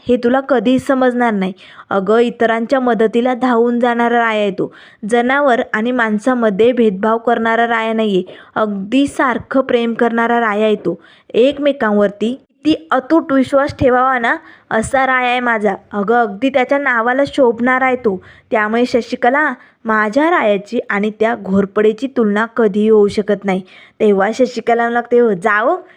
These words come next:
एवढा पुळका आहे ना तुम्हाला, तर जा त्या रायाला घेऊन या आणि तुमच्या घरात ठेवा, परत त्याबद्दल मला काही सांगू नका, सांगून ठेवते." तेव्हा लगेच आता जिजी म्हणू लागते, "ए शशिकला,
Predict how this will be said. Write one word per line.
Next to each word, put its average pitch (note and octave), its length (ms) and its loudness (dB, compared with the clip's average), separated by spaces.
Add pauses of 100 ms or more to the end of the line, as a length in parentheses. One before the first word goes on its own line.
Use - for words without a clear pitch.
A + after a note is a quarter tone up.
(140)
एवढा G#3 260 2
पुळका A3+ 400 0
आहे D4 100 0
ना D#4+ 80 0
तुम्हाला, A3 480 -2 (320)
तर G#3+ 100 2
जा C4 260 0 (300)
त्या A3+ 100 2
रायाला A#3 340 0
घेऊन G#3 400 0
या A3+ 120 0 (200)
आणि G#3+ 200 -4
तुमच्या A3+ 280 -2
घरात A3+ 320 0
ठेवा, A#3+ 300 -2 (340)
परत A#3+ 180 2
त्याबद्दल A#3 520 0
मला A#3 240 0
काही A#3 160 2
सांगू A#3 380 0
नका, C4 300 -2 (280)
सांगून A3+ 420 0
ठेवते." A3+ 420 0 (260)
तेव्हा G#3 260 2
लगेच A3 600 0
आता C4+ 220 0
जिजी A3+ 380 0
म्हणू A#3+ 120 0
लागते, A#3 260 0
"ए D#4 160 4
शशिकला, A3+ 640 0